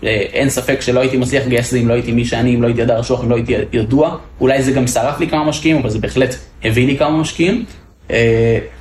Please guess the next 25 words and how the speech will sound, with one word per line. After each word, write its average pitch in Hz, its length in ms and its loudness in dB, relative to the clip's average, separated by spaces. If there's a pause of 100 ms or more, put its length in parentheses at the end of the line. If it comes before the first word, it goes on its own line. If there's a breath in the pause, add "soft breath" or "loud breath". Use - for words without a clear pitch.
(100)
זה 139 180 4
אחד, 123 320 0
ואז, 175 440 -2
אה, 120 80 0
אחד 160 200 0
המשקיעים 208 580 0
הוא 147 220 2
אותו 151 180 0
יזם 143 360 0
של 123 160 -2
אד 123 100 0
פריווי, 131 520 0 (140)
וש-, 120 380 0
אה, 110 580 0 (320)
טופ-טי, 165 680 0
אה, 117 220 0
נסגרה, 180 540 0 (360)
אז, 139 400 -2 (120)
אה, 107 420 2
עברתי 120 480 0
לאד 107 200 0
פריווי, 151 420 0 (560)
אה, 131 60 0 (1000)
ואני 120 880 0
לומד 120 320 2